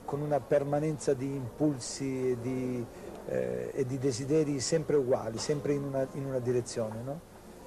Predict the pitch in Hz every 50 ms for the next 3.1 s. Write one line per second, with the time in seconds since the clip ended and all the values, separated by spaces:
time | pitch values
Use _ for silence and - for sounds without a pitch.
0 | - - - - - - - - - - - - - - - - - - - -
1 | - 185 196 185 - 175 151 - - - - - - 143 151 147 135 165 147 131
2 | 143 147 156 123 156 156 160 175 - - 147 135 135 120 110 127 117 104 101 -
3 | -